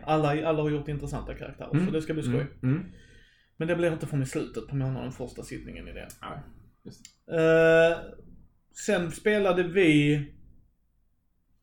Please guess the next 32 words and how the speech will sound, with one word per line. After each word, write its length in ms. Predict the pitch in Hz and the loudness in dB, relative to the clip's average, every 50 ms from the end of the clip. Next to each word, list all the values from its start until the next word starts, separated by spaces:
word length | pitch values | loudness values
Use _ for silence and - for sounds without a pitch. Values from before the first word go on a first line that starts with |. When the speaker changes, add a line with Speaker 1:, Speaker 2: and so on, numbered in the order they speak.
| _ _ - | _ _ -6
Speaker 1:
mer 220 | 180 214 208 139 | -4 -2 -2 -2
spel 300 | - - - 127 92 113 | -4 -6 -6 -6 -6 -6
som 120 | 131 - 156 | -6 -8 -10
jag 80 | 160 147 | -8 -6
tänkte 200 | 160 147 - 180 | -6 -6 -6 -6
du 120 | 185 156 | -8 -8
kunde 220 | - 131 120 123 | -8 -8 -8 -8
ta, 120 | - 98 - | -8 -8 -10
Thomas. 340 | - - - - - - - | -10 -12 -14 -14 -14 -6 4
Speaker 2:
Ja, 320 | 143 175 214 202 123 104 98 | 6 8 8 8 8 6 2
men 100 | 110 131 | 2 0
visst, 260 | 160 156 147 - - - | 0 -2 -2 -4 -4 -2
visst. 280 | 139 143 - - - - | 0 0 0 -2 -4 -4
Vi 100 | 123 127 | -4 -2
spelade 300 | 123 - 139 135 135 139 | 0 2 2 2 4 4
ju 60 | 139 | 2
även 340 | 131 120 120 135 143 143 127 | 2 2 0 0 -2 -2 -4
ett 200 | - 113 113 - | -4 -6 -8 -6
spel 200 | - - 101 98 | -6 -6 -6 -4
som 100 | - 104 | -4 -6
heter 140 | 92 - 101 | -8 -8 -10
Skyjo, 560 | - - - 143 135 - - 87 - - - - - - - - - - - - | -10 -4 -2 0 0 0 -2 -4 -6 -8 -10 -14 -18 -20 -20 -20 -20 -20 -20 -12
som 260 | - - 110 101 98 | -8 -6 -4 -4 -4
är 240 | - 104 101 98 98 | -2 -2 -4 -4 -4
ett 220 | 98 98 98 - | -4 -6 -8 -8
kortspel. 720 | - - 107 - - - - 123 110 95 85 87 92 101 104 - - - - - - - _ _ _ _ _ - | -8 -10 -10 -10 -10 -10 -6 -4 -4 -4 -4 -4 -6 -8 -10 -12 -16 -20 -20 -20 -20 -20 _ _ _ _ _ 0
Eh, 280 | 117 110 107 107 104 104 104 104 104 101 | 2 2 4 4 4 4 2 0 0 2
väldigt 460 | 123 165 165 117 104 123 170 175 - | 2 2 4 4 4 4 4 2 2
intressant. 520 | - 98 90 87 95 101 - 113 101 95 104 | 0 -2 -4 -6 -8 -8 -6 -4 -4 -4 -4
Alltså, 180 | 120 - 139 | -4 -2 0
jag 240 | 131 127 131 135 135 | 0 2 4 4 4
har, 360 | 127 135 135 131 131 117 - | 2 2 2 0 0 -2 -4